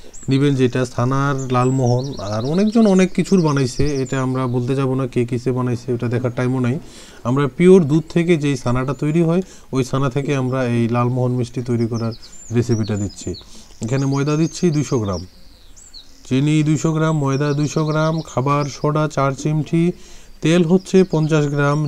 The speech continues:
জয়ফল, জয়িত্রী, বড় এলাচ বাটা হচ্ছে দুই চিমটি। এটা আপনারা এক কেজি ছানার পরিমাণ বললাম আমি।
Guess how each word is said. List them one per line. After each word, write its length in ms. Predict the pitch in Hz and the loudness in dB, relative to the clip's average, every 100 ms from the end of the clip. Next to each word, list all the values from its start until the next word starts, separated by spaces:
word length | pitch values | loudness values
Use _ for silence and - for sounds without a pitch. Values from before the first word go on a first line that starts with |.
| 127 | 0
জয়ফল, 400 | 143 147 156 151 139 | 0 0 0 0 2
জয়িত্রী, 440 | 147 147 - 165 165 160 131 | 0 -2 -2 2 4 2 0
বড় 180 | 135 143 | 0 0
এলাচ 220 | 139 143 135 | 0 -2 -4
বাটা 240 | 123 123 143 | -2 -2 0
হচ্ছে 200 | 139 - 143 | -2 -2 -4
দুই 200 | 135 156 139 | 0 0 0
চিমটি। 340 | 127 113 104 - - - - - - | -2 -2 -4 -6 -14 -20 -20 -20 -8
এটা 200 | 120 151 151 | -4 -2 0
আপনারা 300 | 151 147 151 147 156 | -2 -2 -2 0 0
এক 80 | 202 - | -2 0
কেজি 300 | 190 165 180 208 190 | 2 4 4 4 0
ছানার 260 | - 143 143 | -2 -2 0
পরিমাণ 360 | 135 131 123 120 | 0 0 2 0
বললাম 300 | 110 107 101 98 | 0 -2 -2 -4
আমি। 160 | 92 | -6